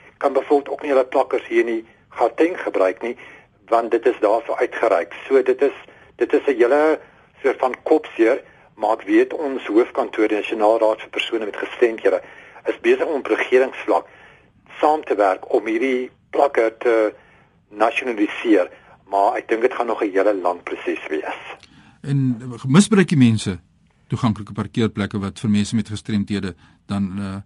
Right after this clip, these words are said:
Speaker 2: geallokeer is daar, by besigheid byvoorbeeld?
Speaker 1: Annie, jy het geen idee hoe die mense dit misbruik nie. Selfs, ehm, die verkeersdepartement hulle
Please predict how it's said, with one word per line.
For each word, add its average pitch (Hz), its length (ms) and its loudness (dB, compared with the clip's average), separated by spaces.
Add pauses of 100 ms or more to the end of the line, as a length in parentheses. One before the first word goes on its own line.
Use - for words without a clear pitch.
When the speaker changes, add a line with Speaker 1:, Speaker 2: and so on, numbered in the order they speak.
(200)
Speaker 2:
geallokeer 113 520 0
is 92 140 -6
daar, - 220 -18
by 104 180 -4
besigheid 101 380 -2
byvoorbeeld? - 540 -14 (200)
Speaker 1:
Annie, 120 380 2
jy 113 140 0
het 123 140 0
geen 135 320 -2
idee 110 280 2
hoe 101 200 -2
die 110 100 0
mense 98 420 -4
dit 101 180 0
misbruik 98 400 -2
nie. 82 100 -16 (440)
Selfs, 160 340 2 (540)
ehm, 110 380 0 (240)
die 117 120 -10
verkeersdepartement 117 1000 0
hulle 98 160 0